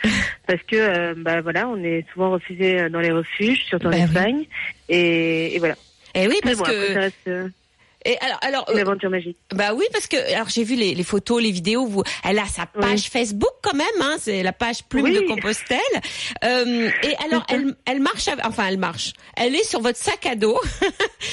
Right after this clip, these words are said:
Speaker 1: c'est ça, elle est en haut du sac à dos et elle admire le paysage, c'est ça quand vous marchez.
Speaker 2: Alors, oui,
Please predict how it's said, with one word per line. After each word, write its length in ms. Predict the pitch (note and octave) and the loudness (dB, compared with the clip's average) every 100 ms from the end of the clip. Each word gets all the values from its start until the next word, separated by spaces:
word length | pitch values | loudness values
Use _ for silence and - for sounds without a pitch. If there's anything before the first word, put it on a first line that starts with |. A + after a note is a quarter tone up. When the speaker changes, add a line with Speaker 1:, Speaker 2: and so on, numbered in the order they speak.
| - | -6
Speaker 1:
c'est 160 | - | -2
ça, 140 | C#4 D4+ | 0 0
elle 100 | C4+ | 0
est 20 | |
en 80 | A3+ | 2
haut 140 | A#3+ F4+ | 2 0
du 100 | F#4+ | -2
sac 240 | F4 C#4+ | -4 -2
à 80 | B3+ | -2
dos 140 | A#3+ F4+ | -2 -2
et 80 | - | 0
elle 160 | A#3+ A#3 | 0 0
admire 360 | B3 C4 G#4 F#4+ | 0 2 2 2
le 60 | |
paysage, 440 | B3+ C4+ A3 F3+ F3+ | 2 0 2 0 0
c'est 140 | G#3 | -2
ça 100 | C#4 | -2
quand 140 | C#4+ | 0
vous 120 | A3+ A3 | 0 2
marchez. 420 | F#3+ - F#3 F3 - G3+ - _ _ _ _ _ | 0 0 -2 -4 -8 -20 -20 _ _ _ _ _
Speaker 2:
Alors, 320 | B3 A3 F#3 - - | 0 2 2 -2 -6
oui, 260 | G#3+ C4+ | 0 2